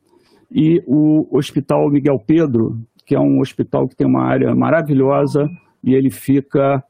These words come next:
atrás, é, da Escola Argentina e do prédio da Faculdade de Odontologia e Enfermagem. É, e continua,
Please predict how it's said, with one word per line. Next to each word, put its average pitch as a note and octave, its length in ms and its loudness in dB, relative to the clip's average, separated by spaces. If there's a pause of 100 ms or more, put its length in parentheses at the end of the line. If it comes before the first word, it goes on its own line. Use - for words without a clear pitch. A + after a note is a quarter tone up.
atrás, C#3 800 -2 (280)
é, A2+ 840 0
da A#2 100 0
Escola C3 300 -2
Argentina D3 840 0 (320)
e C3 160 0
do C3 140 0
prédio C3 280 -2
da B2+ 60 0
Faculdade B2 460 -2
de A#2 60 0
Odontologia A2+ 880 0
e A#2 100 2
Enfermagem. - 720 -4 (1080)
É, C#3 360 0
e E3 120 -2
continua, E3+ 680 0